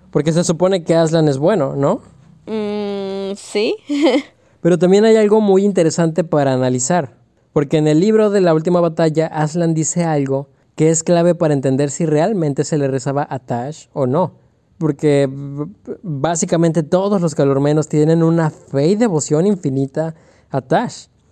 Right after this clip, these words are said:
Speaker 1: por imposición, costumbres o lo que sea. Y las cosas buenas o malas, pues las hacen en su nombre.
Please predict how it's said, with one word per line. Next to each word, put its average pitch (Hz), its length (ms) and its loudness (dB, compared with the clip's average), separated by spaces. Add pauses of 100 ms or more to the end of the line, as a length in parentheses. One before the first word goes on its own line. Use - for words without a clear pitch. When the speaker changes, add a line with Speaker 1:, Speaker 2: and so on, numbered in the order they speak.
(180)
Speaker 1:
por 247 120 2
imposición, 147 880 0
costumbres 165 720 -2
o - 20 0
lo 139 120 -2
que 135 100 -4
sea. 135 320 -4 (440)
Y 139 80 0
las 139 180 0
cosas 160 320 -2
buenas 165 360 0
o 160 60 0
malas, 151 580 -2 (320)
pues 131 280 -2
las 123 180 -2
hacen 147 320 -2
en 123 120 -4
su - 160 -16
nombre. 127 440 -4